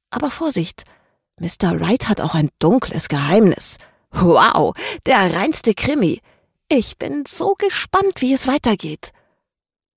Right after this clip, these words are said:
Freitag, neun Uhr fünfunddreißig. Ich rollte mit den Augen.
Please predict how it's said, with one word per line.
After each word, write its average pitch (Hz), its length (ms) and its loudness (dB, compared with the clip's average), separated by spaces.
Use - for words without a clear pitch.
Freitag, 262 540 0
neun 175 300 4
Uhr 175 140 0
fünfunddreißig. 151 1040 -4
Ich - 440 -2
rollte - 280 0
mit 139 180 0
den 143 160 0
Augen. - 360 -4